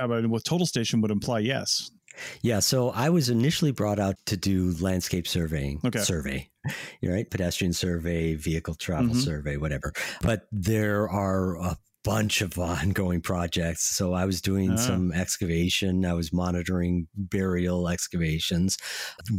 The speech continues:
Speaker 2: We were, you know, that, that village that we're talking about, we were monitoring the clearance of those, of the, the buildings themselves and some of
Speaker 1: Hmm.
Speaker 2: the, um,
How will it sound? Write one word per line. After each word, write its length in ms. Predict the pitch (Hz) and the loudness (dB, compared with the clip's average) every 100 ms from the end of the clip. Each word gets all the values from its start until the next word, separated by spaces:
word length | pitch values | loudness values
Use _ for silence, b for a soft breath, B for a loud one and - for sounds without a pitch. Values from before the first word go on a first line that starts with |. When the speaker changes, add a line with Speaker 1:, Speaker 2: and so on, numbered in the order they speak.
| 87 | 2
Speaker 2:
We 100 | 107 | 2
were, 200 | 98 87 95 | 2 0 0
you 120 | 87 | -2
know, 40 | |
that, 260 | 80 85 - | 0 -4 -2
that 280 | 87 80 - | -4 -4 -2
village 320 | 107 104 90 | 0 0 0
that 100 | 95 | -2
we're 80 | 90 | -2
talking 240 | 92 82 | -2 -2
about, 200 | 92 92 | -2 0
we 120 | 98 | 0
were 300 | 90 87 87 82 - - _ - | 0 0 -2 -4 -14 -20 _ -12
monitoring 960 | 156 98 98 101 113 104 95 92 92 B B B | 0 2 4 4 2 2 2 2 0 B B B
the 200 | 87 87 | -4 -4
clearance 800 | - - - 120 104 92 - - | -2 -4 0 2 2 0 0 -2
of 360 | 92 90 82 80 | -2 -2 -4 -4
those, 300 | 90 87 85 | -2 -2 -2
of 240 | 92 82 | -4 -4
the, 120 | 85 78 _ - | -8 -10 _ -6
the 60 | 95 | -2
buildings 420 | 95 92 87 85 | -2 0 0 0
themselves 680 | 82 - 107 95 95 90 | -2 -2 0 0 0 -2
and 480 | 95 90 85 82 80 | -2 0 0 0 0
some 260 | - - 87 | 0 0 2
of 80 | 85 | 2
Speaker 1:
Hmm. 40 | |
Speaker 2:
the, 220 | 82 78 | 0 0
um, 360 | 76 71 69 | -2 -4 -6